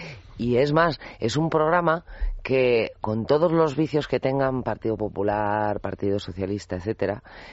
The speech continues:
las grandes líneas programáticas aunque después todo el mundo haga lo que dice el líder, se llevan a los, a las convenciones, a los, a los órganos de, de,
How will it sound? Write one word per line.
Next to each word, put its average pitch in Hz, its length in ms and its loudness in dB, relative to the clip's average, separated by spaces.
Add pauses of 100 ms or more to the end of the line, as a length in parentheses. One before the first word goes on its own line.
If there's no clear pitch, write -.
(120)
las - 460 -6 (300)
grandes 131 460 -2
líneas 143 360 -2
programáticas 123 880 -4 (460)
aunque 107 280 -6
después 104 320 -4
todo 131 160 2
el 123 60 0
mundo 123 260 0
haga 120 180 0
lo 120 120 0
que 120 120 0
dice 110 460 -2
el 113 100 -4
líder, 117 280 0
se 92 180 -10
llevan 92 300 -4
a 104 80 -4
los, 92 320 -10 (280)
a - 120 -12
las 82 180 -12
convenciones, 123 800 -2
a 104 80 -6
los, 101 220 -8 (340)
a - 80 -4
los 107 260 -4
órganos 131 540 0
de, 123 420 0 (260)
de, 120 840 2